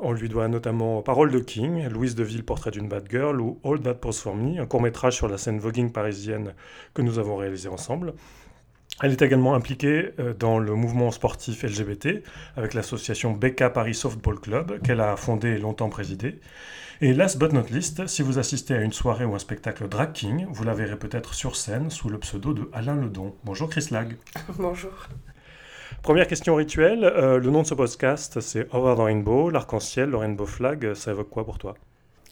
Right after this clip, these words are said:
Speaker 2: Ça évoque une communauté et, euh, je dirais peut-être plus une famille. J'ai toujours considéré que j'étais, euh, au milieu du milieu,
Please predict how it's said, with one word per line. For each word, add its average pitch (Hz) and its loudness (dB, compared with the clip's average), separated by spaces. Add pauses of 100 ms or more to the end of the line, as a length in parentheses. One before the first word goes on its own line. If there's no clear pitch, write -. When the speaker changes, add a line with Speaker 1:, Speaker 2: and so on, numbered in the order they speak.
(260)
Speaker 2:
Ça - 0
évoque 196 0
une 202 4
communauté 202 2
et, 180 6
euh, 175 2
je 175 -8
dirais 175 0
peut-être 202 -4 (180)
plus - -6
une 175 0
famille. 180 0 (360)
J'ai 185 0
toujours 233 -2
considéré 208 2
que 202 -2
j'étais, 196 4
euh, 175 4
au 175 6
milieu 185 4
du 190 2
milieu, 180 2